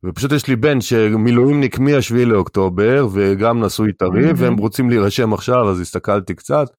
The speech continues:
Speaker 1: אה, כן,
Speaker 2: כן.
Speaker 1: לפחות אבל בקונספט מתייחסים. אז אני רוצה ש-
Speaker 2: נכון.
Speaker 1: שאלה, כאילו, מהזווית השנייה של הנושא של המשכנתאות, זה התקופת ריבית, שאנחנו, אנשים אומרים, "תקופת ריבית גבוהה", אז אני לא יודע מה זה גבוהה, אני חייתי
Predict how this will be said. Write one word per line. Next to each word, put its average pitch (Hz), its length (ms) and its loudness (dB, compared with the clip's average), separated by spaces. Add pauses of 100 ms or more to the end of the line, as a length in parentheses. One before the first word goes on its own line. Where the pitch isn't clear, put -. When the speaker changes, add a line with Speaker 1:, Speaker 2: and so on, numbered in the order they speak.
(160)
Speaker 1:
אה, 143 400 2
כן, 202 200 0
Speaker 2:
כן. 175 100 -4
Speaker 1:
לפחות 170 380 0
אבל 165 280 2
בקונספט 147 800 -2 (140)
מתייחסים. 107 580 -4 (400)
אז 110 200 -2 (140)
אני 120 120 0
רוצה 170 320 0
ש- - 80 -4
Speaker 2:
נכון. 95 260 -8
Speaker 1:
שאלה, 139 1500 2 (100)
כאילו, 113 320 -2
מהזווית 110 960 -2
השנייה 127 480 0 (240)
של 110 280 0 (840)
הנושא 113 360 0
של 123 160 0
המשכנתאות, 104 680 0
זה 131 100 2
התקופת 123 460 -4
ריבית, 107 460 0
שאנחנו, 107 1000 0
אנשים 135 300 0
אומרים, 131 320 0
"תקופת 117 500 -4
ריבית 101 280 -2
גבוהה", 85 400 0
אז 87 160 0
אני 85 100 -2
לא 87 40 0
יודע 98 140 0
מה 101 140 0
זה 95 120 -2
גבוהה, 98 360 0
אני 101 280 0
חייתי 107 600 -2